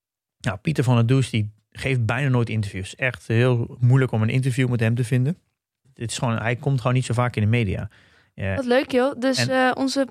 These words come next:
Speaker 2: Constantijn.
Speaker 1: Ja, maar dit, hij geeft dus een heel mooi inzicht in hoe de wervingsstrategie werkt van het bedrijf. Nou, ze vindt, daar is nog steeds van de vijftienhonderd mensen die werken, is iedereen die is aangenomen, die heeft een gesprek gehad met management.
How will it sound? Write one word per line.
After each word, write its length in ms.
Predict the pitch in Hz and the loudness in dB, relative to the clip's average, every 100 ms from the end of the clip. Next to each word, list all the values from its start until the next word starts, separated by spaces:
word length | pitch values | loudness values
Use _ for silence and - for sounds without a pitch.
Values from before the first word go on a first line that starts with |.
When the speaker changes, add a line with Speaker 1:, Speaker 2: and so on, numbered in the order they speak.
| - | -8
Speaker 2:
Constantijn. 680 | - 294 285 240 214 196 190 - | -10 -6 -4 0 0 0 -4 -4
Speaker 1:
Ja, 240 | 135 110 - - - | -2 -2 -6 -10 -4
maar 100 | 127 | -4
dit, 200 | - - _ - _ | -4 -12 _ -20 _
hij 200 | - 131 | -4 -2
geeft 220 | 127 139 | 0 0
dus 140 | 131 123 | 2 4
een 60 | |
heel 140 | 127 139 | 4 4
mooi 240 | 135 127 | 4 2
inzicht 520 | - 139 131 123 120 | 0 0 4 2 2
in 300 | - 120 113 - - - | 2 4 4 0 -10 -16
hoe 160 | - 113 | -2 2
de 120 | 110 | 2
wervingsstrategie 880 | 110 117 127 127 110 120 110 - 113 | 2 0 0 0 0 -2 -2 0 2
werkt 220 | 110 110 | 2 2
van 120 | - | 0
het 80 | 110 | 0
bedrijf. 440 | 107 110 113 139 - | 2 2 2 0 -2
Nou, 180 | 101 - _ _ _ | -4 -6 _ _ _
ze 160 | - 123 | -6 -4
vindt, 240 | 110 123 | -2 -2
daar 120 | 117 123 | -2 -2
is 100 | 117 | -2
nog 140 | 107 | -4
steeds 280 | - 135 127 | -2 -2 -2
van 160 | 131 127 | 0 2
de 80 | |
vijftienhonderd 480 | 113 117 113 113 110 | 2 0 0 0 2
mensen 180 | 117 110 | 2 2
die 80 | 107 | 0
werken, 180 | 104 - | -2 -6
is 240 | _ 170 | _ 0
iedereen 280 | 170 151 131 | 2 2 2
die 80 | 123 | 0
is 80 | |
aangenomen, 680 | 123 135 135 123 117 110 98 | 0 -2 -2 0 2 0 -2
die 100 | 113 | 0
heeft 200 | 117 113 | 0 0
een 100 | 107 | -4
gesprek 300 | - - 113 | -6 -6 -6
gehad 160 | - 107 | -6 -2
met 180 | 104 104 | 0 2
management. 460 | 120 131 131 151 | 2 0 0 -2